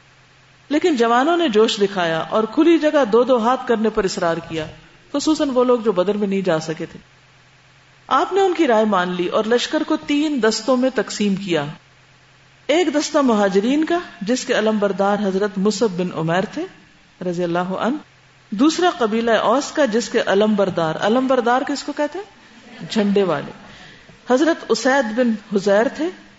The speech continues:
یہ زواد ہے، فے نہیں، اور تیسرا خزرج کا، جس کے علم بردار حضرت حباب بن منذر رضی اللہ عنہ تھے۔ عصر کی نماز کے بعد آپ نے جبل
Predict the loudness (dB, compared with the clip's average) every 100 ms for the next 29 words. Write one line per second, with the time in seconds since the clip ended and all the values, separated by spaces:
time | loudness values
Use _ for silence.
0 | -10 -4 -2 0 0 0 -4 -6 -2 -2
1 | -4 -8 _ _ _ _ -2 0 2 0
2 | 2 0 2 0 2 0 0 -2 0 -2
3 | -2 -2 0 0 2 0 0 -2 -2 -4
4 | -8 _ _ _ _ 0 2 2 0 -2
5 | -2 0 2 0 0 0 0 0 0 0
6 | -2 -16 -20 -20 -10 -2 0 0 0 -2
7 | -2 -4 -4 -4 -6 -10 -20 -20 _ _
8 | _ _ _ _ -6 0 2 2 2 4
9 | 2 2 0 -2 0 0 0 0 0 0
10 | 0 0 2